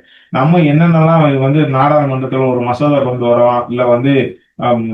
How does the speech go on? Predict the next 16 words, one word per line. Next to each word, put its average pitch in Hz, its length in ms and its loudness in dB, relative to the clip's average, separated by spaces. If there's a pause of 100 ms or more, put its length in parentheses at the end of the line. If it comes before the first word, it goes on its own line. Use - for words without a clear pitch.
(1000)
தேசிய 165 400 2
அளவிலான 143 460 0
ஒரு 123 160 -2
கொள்கையை 147 380 2
வந்து 127 260 -8
தமிழ்நாட்டுல 131 640 0
அமல்படுத்தணும் 120 720 -2
அப்படிங்கிற 110 440 -6
எல்லா 151 220 0
விஷயத்துக்கும் 131 520 -2
வந்து 147 120 -2
எடப்பாடி 147 380 0
பழனிசாமி 110 480 -4
நம்மளுக்கு 139 440 0
வழங்கி 120 220 -2
கொடுத்தாரு. 101 440 -4